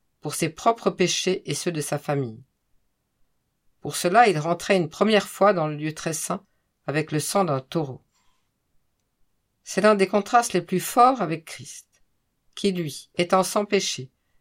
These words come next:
a toujours eu un accès entièrement libre au ciel.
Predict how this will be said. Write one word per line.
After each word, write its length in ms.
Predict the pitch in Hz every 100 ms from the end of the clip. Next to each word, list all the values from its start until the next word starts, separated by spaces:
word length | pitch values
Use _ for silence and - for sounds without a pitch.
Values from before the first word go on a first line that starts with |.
| _ _ -
a 100 | 151
toujours 480 | - 247 233 226 196
eu 80 |
un 140 | 185 143
accès 340 | 156 - - -
entièrement 500 | 190 - 190 170 160
libre 280 | 175 151
au 60 | 131
ciel. 380 | - - -